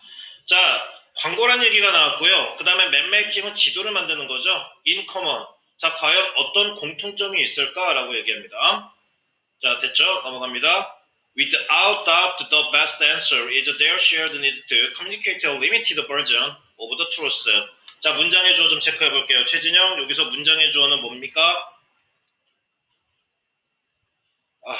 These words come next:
빨리 좀 얘기했으면 좋겠는데. 자, 바로 나와야지. 집중하자. The best answer, 문장의 주어가 되죠.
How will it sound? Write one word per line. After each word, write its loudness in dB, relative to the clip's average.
빨리 -2
좀 0
얘기했으면 -2
좋겠는데. -2
자, -4
바로 -2
나와야지. 2
집중하자. 2
The -2
best 0
answer, 0
문장의 0
주어가 0
되죠. -2